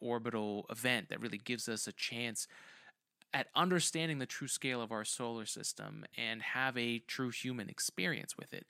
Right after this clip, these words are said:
So we hope that you are able to watch the annular solar eclipse on October fourteenth.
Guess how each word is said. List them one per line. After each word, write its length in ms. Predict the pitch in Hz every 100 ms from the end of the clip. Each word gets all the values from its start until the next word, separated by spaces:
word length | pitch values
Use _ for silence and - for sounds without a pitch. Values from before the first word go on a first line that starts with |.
| -
So 720 | - 139 120 117 113 110 -
we 120 | 143
hope 220 | 147 175 156
that 80 |
you 340 | 147 156 151 151
are 120 | 127
able 280 | 139 139 139
to 120 | 127
watch 500 | 113 139 151 156 -
the 180 | - 117
annular 540 | 123 123 120 117 117 -
solar 380 | - 123 117
eclipse 580 | 110 - 123 110 - - -
on 200 | 107 107
October 440 | - - 135 123
fourteenth. 760 | 117 120 117 - 147 151 143